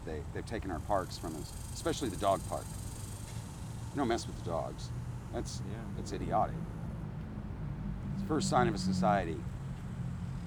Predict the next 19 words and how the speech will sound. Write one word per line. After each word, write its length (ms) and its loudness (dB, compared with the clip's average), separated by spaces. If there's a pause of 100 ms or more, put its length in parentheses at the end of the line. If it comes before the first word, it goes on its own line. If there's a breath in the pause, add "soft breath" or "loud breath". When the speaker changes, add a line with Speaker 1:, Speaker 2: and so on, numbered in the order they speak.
(240)
Speaker 1:
going 180 4
wrong. 360 6 (500)
It's 100 -2
how 100 4
they 100 2
treat 200 0
their 120 2
animals. 320 0 (1200)
Speaker 2:
Yeah, 120 -4
and 80 -4
when 100 -6
we 80 -4 (100)
start 240 -4
to 60 -4
get 240 -2
rid 120 -2
of 120 -2
the 180 -4
nature, 400 -4